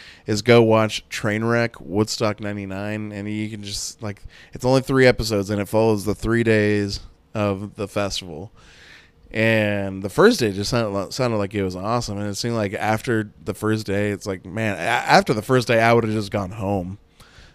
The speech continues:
because that woulda wore me the fuck out. And not only that, it was in the middle of July, and the days were hot, and people were dehydrated,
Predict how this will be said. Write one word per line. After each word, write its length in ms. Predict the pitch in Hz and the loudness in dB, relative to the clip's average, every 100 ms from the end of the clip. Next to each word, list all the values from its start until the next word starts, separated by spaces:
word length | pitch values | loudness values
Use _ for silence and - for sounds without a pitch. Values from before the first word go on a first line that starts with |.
| - | -6
because 680 | 117 104 110 104 98 104 82 | -4 4 6 6 2 -2 -2
that 260 | 107 123 127 | 6 8 8
woulda 300 | 113 107 101 | 6 6 4
wore 440 | 98 98 104 107 | 2 0 0 0
me 260 | 104 104 107 | 0 -2 -2
the 180 | 101 87 | -4 -6
fuck 440 | - 98 98 - | -6 -8 -8 -6
out. 320 | 101 95 90 - - - - - | -6 -6 -8 -14 -20 -20 -20 -10
And 120 | 104 | 0
not 160 | 143 | 2
only 180 | 160 127 | 2 2
that, 200 | 117 127 | 4 4
it 60 | 104 | 4
was 140 | 107 | 2
in 60 | 107 | 0
the 80 | 104 | 0
middle 320 | 123 143 139 | 2 4 2
of 80 | 127 | 2
July, 640 | 117 95 92 92 95 101 - - - - | 0 0 -2 -2 -2 -2 -6 -12 -8 -8
and 320 | - 101 101 | -4 -2 -2
the 80 | 101 | -2
days 280 | 98 117 120 | 2 2 4
were 140 | 123 | 2
hot, 480 | 113 110 98 98 98 | 0 0 2 2 0
and 160 | 95 92 | -6 -2
people 300 | 120 113 110 | 0 2 2
were 180 | 104 104 | 2 2
dehydrated, 840 | 101 101 104 107 107 107 107 107 | 0 0 4 4 2 0 0 -4